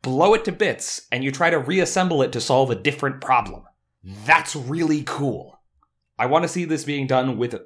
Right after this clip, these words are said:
more characters as we get through the story. At time of recording, we're in the middle of Dominaria story, and it's being suggested that Gideon might wield a weapon of immeasurable power that is also associated with ancient evils.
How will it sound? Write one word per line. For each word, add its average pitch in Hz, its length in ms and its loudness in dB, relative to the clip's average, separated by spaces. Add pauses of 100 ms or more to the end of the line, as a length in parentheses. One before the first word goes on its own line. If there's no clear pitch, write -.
more 107 320 2
characters 113 640 0
as 107 180 0
we 117 80 -4
get 110 180 -2
through 110 120 -6
the 92 80 -6
story. - 460 0 (420)
At 117 120 0
time 147 200 0
of 110 120 -6
recording, 135 540 2
we're 127 220 0
in 120 140 -4
the 120 60 -6
middle 110 260 -4
of 101 120 -4
Dominaria 101 580 0
story, - 380 -10
and 95 100 -8
it's 92 80 -12
being 127 200 0
suggested 110 840 -2 (380)
that 95 340 -2
Gideon 120 640 0 (260)
might 117 380 0
wield 98 400 -4 (340)
a 113 220 2
weapon 104 340 0
of 117 200 2
immeasurable 113 600 2
power 113 300 0
that 120 120 -2
is 120 80 -4
also 110 260 -2
associated 113 640 -6
with 131 300 0 (380)
ancient 127 400 0
evils. - 720 -2